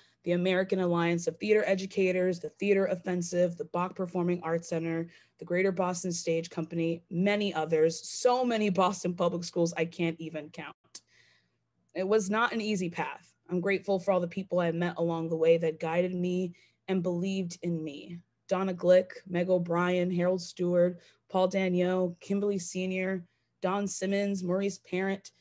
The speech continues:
Evelyn Francis, Nick Bazo, and so many others. I thank you all immensely for giving me the opportunities you did and believing in me.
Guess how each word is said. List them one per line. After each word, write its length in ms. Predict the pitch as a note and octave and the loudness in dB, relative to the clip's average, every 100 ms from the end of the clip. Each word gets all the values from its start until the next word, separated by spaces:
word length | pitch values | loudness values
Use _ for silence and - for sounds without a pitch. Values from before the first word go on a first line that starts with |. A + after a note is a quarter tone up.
| _ - | _ -6
Evelyn 300 | F#3 G#3 G3+ | -4 -2 -4
Francis, 720 | F3+ F3 F#3+ F3+ G3 F#3+ - | -4 -4 -4 -2 -2 -2 -2
Nick 240 | F3 G3+ | -4 -4
Bazo, 340 | - F#3 F#3 - | -2 -2 0 -2
and 140 | F#3 | -4
so 600 | E3+ - - G#3+ G#3+ G#3+ | -6 -4 4 6 6 2
many 440 | G3+ F#3 F#3 F3+ F3 | 0 0 -2 -4 -6
others. 520 | E3 E3 - - - - _ _ _ - | -8 -8 -8 -10 -12 -20 _ _ _ -6
I 120 | F3 | -4
thank 280 | F3 G#3 G3 | -2 -4 -2
you 120 | G3+ | 2
all 260 | G3 F#3+ F#3+ | 4 2 0
immensely 580 | F#3 F#3 F#3+ F#3+ F#3 | -2 0 -2 -2 -4
for 140 | F3 F3 | -4 -4
giving 260 | F3 F#3 | -4 -4
me 120 | F#3 F3+ | -4 -2
the 140 | F3+ | -2
opportunities 680 | F3 F3 F3 F3+ F3 E3+ E3+ | -2 -4 -6 -4 -2 -2 -4
you 100 | F3 | -6
did 400 | E3+ F3 F#3 G3 _ _ _ _ | 2 4 4 0 _ _ _ _
and 120 | F#3+ | -4
believing 480 | F#3 F#3 F3+ G#3+ E3+ | 0 -2 -2 -4 -6
in 100 | C#3+ | -8
me. 260 | F3 - | -14 -18